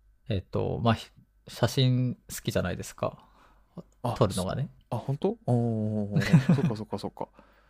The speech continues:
Speaker 1: うん、そうなんだけど、
Speaker 2: <laughs> うんうんうん。
Speaker 1: あ、
Speaker 2: そうだね。
Speaker 1: その撮る、撮るものも変わったりとかっていう面で、
Speaker 2: うんうんうん。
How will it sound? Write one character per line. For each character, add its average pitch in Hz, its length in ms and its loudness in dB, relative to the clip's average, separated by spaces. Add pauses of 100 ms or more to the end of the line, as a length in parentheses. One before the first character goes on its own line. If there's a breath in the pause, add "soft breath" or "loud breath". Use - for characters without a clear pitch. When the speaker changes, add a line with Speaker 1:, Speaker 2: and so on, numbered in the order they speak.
Speaker 1:
う 127 60 4
ん、 104 280 2
そ - 220 4
う - 20 2
な 95 80 2
ん - 40 4
だ - 100 -4
け - 100 -4
ど、 117 160 0
Speaker 2:
<laughs> - 0 -
う - 20 0
ん - 40 4
う - 20 6
ん 113 40 4
う 110 40 2
ん。 107 220 -4
Speaker 1:
あ、 - 120 -10
Speaker 2:
そ - 140 -2
う - 100 -6
だ 98 80 -8
ね。 143 200 -6
Speaker 1:
そ - 120 0
の 120 60 4
撮 180 200 8
る、 127 360 4
撮 151 140 6
る 123 100 6
も 98 140 4
の 101 80 4
も 95 200 0
変 98 100 -2
わ 98 60 2
っ - 80 -8
た 107 140 0
り - 80 -10
と - 140 -10
か - 100 -4
っ 123 140 -2
て 120 80 -2
い 123 40 0
う - 20 0
面 120 180 0
で、 104 120 -4
Speaker 2:
う - 40 -4
ん - 20 -4
う - 20 -4
ん - 40 -8
う - 0 -
ん。 - 40 -16